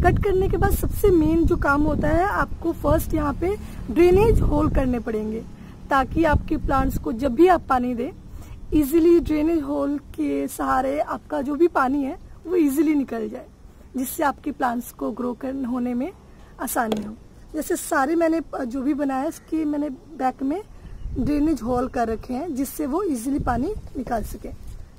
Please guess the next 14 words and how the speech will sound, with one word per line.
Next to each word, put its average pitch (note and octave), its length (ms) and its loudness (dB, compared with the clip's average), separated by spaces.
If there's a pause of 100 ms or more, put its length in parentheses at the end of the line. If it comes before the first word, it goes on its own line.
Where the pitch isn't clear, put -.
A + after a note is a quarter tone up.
जैसे C4 240 -6
इसमें C#4+ 260 -2
भी D4 60 -2
देख C#4 160 -2
सकते - 280 -8
हैं, F4+ 100 -8 (720)
इसमें D#4 280 -4
भी D4+ 60 0
मैंने D4 200 -2
drainage C4 400 -2
hall A#3 240 -4
कर B3 120 -6 (160)
रखे A3+ 280 -10
हैं। - 360 -10